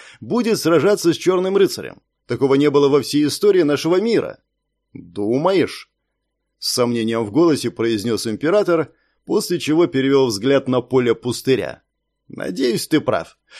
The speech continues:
Вот только если доспех сам решает, кто его может надеть, то, может, имеет смысл договориться с ним?" "Боюсь, это невозможно", поморщившись,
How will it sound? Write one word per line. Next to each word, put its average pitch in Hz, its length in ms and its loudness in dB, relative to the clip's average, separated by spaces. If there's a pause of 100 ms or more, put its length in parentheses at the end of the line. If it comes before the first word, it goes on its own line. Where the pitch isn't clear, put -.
(240)
Вот 208 180 0
только 247 260 2
если 226 320 2
доспех 196 480 2
сам 165 320 2
решает, 131 500 2
кто 139 120 -2
его 135 180 4
может 131 320 0
надеть, 135 460 2
то, 117 220 2
может, 123 360 0
имеет 127 260 -2
смысл 135 400 -2
договориться 135 600 0
с - 100 -8
ним?" 302 300 -2 (580)
"Боюсь, 131 420 0
это 123 200 -2
невозможно", 98 920 -4 (200)
поморщившись, 139 800 -2